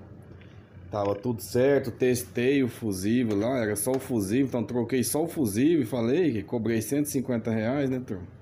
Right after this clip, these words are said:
Pra trocar o fusível daquela T V.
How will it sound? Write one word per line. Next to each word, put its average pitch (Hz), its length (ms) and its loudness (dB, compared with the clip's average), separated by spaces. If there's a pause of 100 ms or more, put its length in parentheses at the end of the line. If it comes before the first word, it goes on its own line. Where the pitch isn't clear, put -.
(720)
Pra 95 360 -2
trocar 95 340 -6
o 95 60 -2
fusível 98 340 -2
daquela 95 320 -2
T 92 280 -2
V. 110 320 0